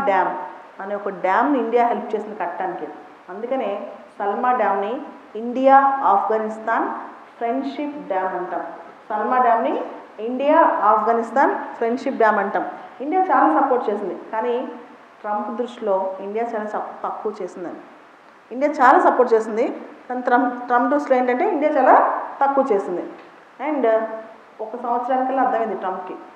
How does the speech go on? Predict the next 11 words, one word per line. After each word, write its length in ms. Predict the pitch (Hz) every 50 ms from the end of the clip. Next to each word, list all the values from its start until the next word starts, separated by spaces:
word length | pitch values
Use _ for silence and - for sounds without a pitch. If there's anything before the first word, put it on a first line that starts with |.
| - - 185
రెండు 160 | 202 220 233 247
వేల 120 | 247 247 247 247 240
పదిహేడులో 460 | 202 190 202 254 240 233 233 226 202 185 180 180 - -
తన 100 | 196 196 196 -
పాలసీ 280 | 190 185 208 240 - 233 226
స్టార్ట్ 260 | - 208 180 180 - -
చేస్తే 280 | 185 175 175 - - 170 185 - - - - - - - - - -
పద్దెనిమిది 420 | 202 190 190 - 220 226 226 214 208
కల్లా 140 | 220 226 220 202
అర్థమైంది 460 | - 202 208 208 202 185 185 185 220 285 330 - - - - - - - - -
తాలిబాన్తో 720 | 214 202 226 247 262 262 254 254 247 240 247 247 247 247